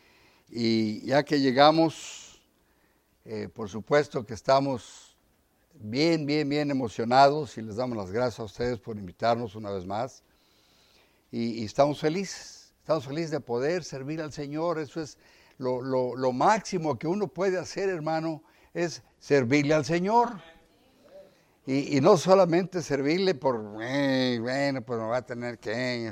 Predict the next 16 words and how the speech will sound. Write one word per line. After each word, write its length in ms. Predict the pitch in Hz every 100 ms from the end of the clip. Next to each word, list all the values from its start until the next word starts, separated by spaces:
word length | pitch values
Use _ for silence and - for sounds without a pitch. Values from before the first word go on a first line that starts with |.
| 101
no, 220 | 113 180
no, 320 | 226 220 220 175
servirle 420 | - 135 214 202
con 220 | 127 107
gusto. 520 | 156 220 - - 101 _ _ _ _ _ -
Y, 100 | 127
y, 420 | 127 135 135 127
hermanos, 580 | 127 117 185 190 117 -
u-, 420 | 110 101 - 107 -
ustedes 320 | 107 - 170
saben 480 | 117 147 170 185 151
y 60 | 113
pues, 260 | 123 123 101
creo 180 | 143
que 160 | 147 156
pueden, 540 | 117 - 143 156 131